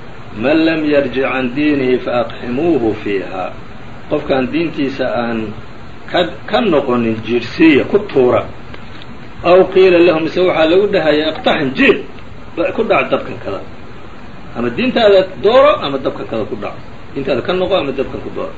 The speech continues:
ka doo-, aa la dhahaya. Fa facaluu, way yeeleen, sidii bay yeeleen. Markaas dadkiina waxay doorteen, ay dooranayeen, dabkay ku dhacaan, dabkay ku daadanayeen, diintoodii waa ka noqon waayeen.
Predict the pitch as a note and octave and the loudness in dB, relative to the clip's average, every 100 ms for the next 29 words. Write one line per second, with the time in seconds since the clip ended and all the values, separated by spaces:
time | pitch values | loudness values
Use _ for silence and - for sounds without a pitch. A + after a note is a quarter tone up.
0 | - G#2+ G2+ G2 G2+ G2 F#2+ F#2 F2 - | -10 -8 -6 -2 -2 -2 -4 -6 -8 -10
1 | - - - - - - - - C#3+ C#3+ | -14 -14 -14 -14 -16 -16 -14 2 2 4
2 | E3 D3+ D3+ D3+ D3 C#3+ D3 C3+ B2 B2 | 2 4 4 6 6 6 6 6 4 2
3 | B2+ C#3+ E3+ - E3 C#3+ C3 B2 C3+ D3 | 4 4 2 0 -2 0 0 2 4 6
4 | F#3 G3 F#3+ - - - - - - - | 4 4 -2 -8 -14 -16 -14 -14 -14 -6
5 | C3 C3+ C3 A2+ C3+ B2+ B2+ B2+ C#3 - | -2 0 -2 -2 -2 -2 -2 0 0 -2
6 | A#2+ G#2+ A#2+ A2 - G3 A3 F#3 D3+ A2 | -6 -4 -4 -4 0 0 0 -2 -4 -6
7 | G#2+ B2 F#3+ G3 G3 C#3 C4+ - - D#3 | -4 0 2 2 2 2 0 0 -2 0
8 | A#2+ C3 E3+ - D3+ C#3+ C#3+ C3+ B2+ B2+ | -2 0 -4 -4 2 4 4 4 2 0
9 | G3 F3 E3+ E3 E3+ E3+ D3 - C4 F#3+ | -4 -2 -2 2 2 2 0 0 0 0
10 | C3+ A#2 G#2+ G2 | 2 2 2 0